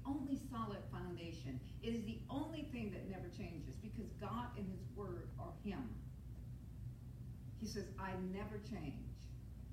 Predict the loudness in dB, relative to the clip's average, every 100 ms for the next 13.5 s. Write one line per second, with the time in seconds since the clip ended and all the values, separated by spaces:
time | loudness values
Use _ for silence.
0 | -4 -4 -2 -2 -2 -4 -6 -6 -6 -4
1 | -4 -4 -4 -4 0 2 4 4 2 2
2 | 2 2 2 2 2 0 0 -2 2 2
3 | 2 -2 0 0 0 -2 -2 -2 -2 -2
4 | -4 -4 -4 -4 -2 0 2 2 0 2
5 | 2 2 0 0 0 -2 -2 -2 -2 -2
6 | 0 2 2 2 0 0 -4 -2 -2 0
7 | 0 0 2 0 -2 -2 2 4 4 2
8 | 0 0 0 2 2 2 2 0 0 -2
9 | -2 -2 0 0 0 0 2 2 0 -2
10 | -4 2 4 4 2 0 0 2 2 0
11 | 0 2 2 2 2 2 2 2 0 -4
12 | -2 0 2 0 -2 -2 -4 -2 0 0
13 | -2 0 0 0 0